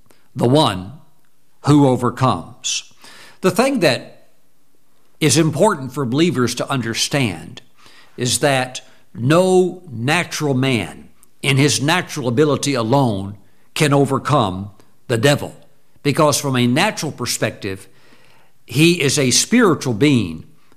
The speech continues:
and he is therefore stronger. As a matter of fact, a man without Christ is completely subject to the devil and actually in the devil's kingdom, and the devil rules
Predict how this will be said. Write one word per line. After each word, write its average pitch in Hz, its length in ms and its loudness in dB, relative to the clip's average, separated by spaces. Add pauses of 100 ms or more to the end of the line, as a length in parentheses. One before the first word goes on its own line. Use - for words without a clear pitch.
(140)
and 123 280 0
he 127 160 2
is 117 140 0
therefore 117 640 0
stronger. 143 640 0
As - 100 -10
a 123 40 -4
matter 156 280 0
of 95 60 -10
fact, 165 340 -2
a 120 60 -4
man 135 320 0
without 139 380 0
Christ 123 640 -2 (920)
is 165 200 2
completely 151 640 0
subject 131 520 -2
to 254 120 6
the 247 120 0
devil - 400 -12 (500)
and 147 160 2
actually 165 500 0
in 165 320 2
the 135 100 2
devil's 123 400 0
kingdom, 120 640 0 (500)
and 175 160 2
the 165 80 4
devil 165 320 2
rules 147 640 2